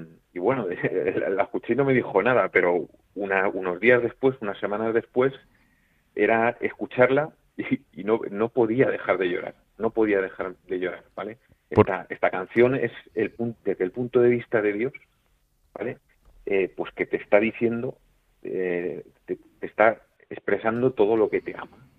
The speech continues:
Speaker 1: ¿vale? Y, y claro,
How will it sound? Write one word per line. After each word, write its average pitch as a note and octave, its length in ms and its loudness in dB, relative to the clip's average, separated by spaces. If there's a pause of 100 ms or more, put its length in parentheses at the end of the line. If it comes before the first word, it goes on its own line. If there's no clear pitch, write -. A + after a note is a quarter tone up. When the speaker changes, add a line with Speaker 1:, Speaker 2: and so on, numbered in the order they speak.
(360)
Speaker 1:
¿vale? G2+ 260 -6 (640)
Y, F#2+ 500 -6 (460)
y G#2 140 -4
claro, G2 380 -2